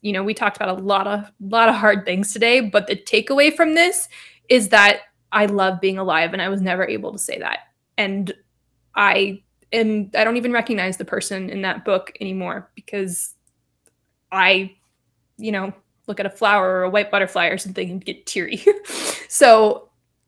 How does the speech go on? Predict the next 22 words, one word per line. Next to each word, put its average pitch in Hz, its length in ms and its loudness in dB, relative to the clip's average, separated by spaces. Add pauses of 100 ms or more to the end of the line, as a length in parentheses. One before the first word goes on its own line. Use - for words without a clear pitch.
that 277 420 12
is 220 300 4
what 240 220 8
the 247 80 8
work 214 320 4
is 185 140 0
for, 233 380 6
and 214 260 0
that's 233 300 0
what 247 140 0
you 226 140 -6
can 202 460 -6
get - 260 2
to. 190 260 -2
That's 233 240 -8
where 247 100 0
you 247 180 -2
can 247 460 -4 (360)
get 311 140 -2
yourself 226 520 -2
to 311 320 0
if, - 360 -2